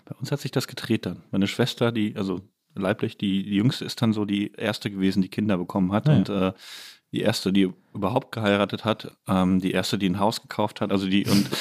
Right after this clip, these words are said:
Speaker 2: <laughs>
Speaker 1: auch so die erste, die man anruft, wenn man mal was ganz Wichtiges von einer, von einer sachlichen Person, also ich glaub,
Speaker 2: Ja.
Speaker 1: mein Bruder und ich, wir rufen dann beide meine Schwester eher an.
Speaker 2: <laughs>
Speaker 1: Also ich rufe natürlich auch meinen Bruder an, wir haben auch ein sehr, sehr gutes Verhältnis, aber die, die ist so, so eine, so eine Instanz und
Speaker 2: Ja.
Speaker 1: irgendwie für uns dann gefühlt so ein bisschen die, die große Schwester geworden, obwohl sie die jüngste ist. Das hat sich dann,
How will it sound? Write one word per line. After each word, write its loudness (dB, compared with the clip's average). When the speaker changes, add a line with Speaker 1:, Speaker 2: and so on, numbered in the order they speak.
Speaker 2:
<laughs> -16
Speaker 1:
auch 0
so -2
die 2
erste, 0
die 0
man 2
anruft, 0
wenn 0
man 2
mal 0
was -4
ganz -4
Wichtiges -2
von 0
einer, -4
von 2
einer 4
sachlichen -2
Person, 4
also 0
ich -10
glaub, 4
Speaker 2:
Ja. 4
Speaker 1:
mein 2
Bruder 4
und -4
ich, -2
wir 0
rufen -2
dann 4
beide 2
meine 2
Schwester -2
eher 2
an. 0
Speaker 2:
<laughs> -2
Speaker 1:
Also 0
ich -8
rufe -6
natürlich -6
auch 0
meinen 0
Bruder 2
an, 2
wir 0
haben -4
auch -4
ein -2
sehr, 2
sehr 0
gutes -4
Verhältnis, -4
aber -2
die, 0
die -2
ist 0
so, 0
so 0
eine, 0
so -6
eine 0
Instanz -4
und -6
Speaker 2:
Ja. 4
Speaker 1:
irgendwie 6
für -8
uns -8
dann -2
gefühlt 0
so -2
ein 4
bisschen 0
die, -4
die -8
große 0
Schwester 0
geworden, -2
obwohl -2
sie -6
die -4
jüngste 0
ist. -12
Das -10
hat -8
sich -12
dann, -8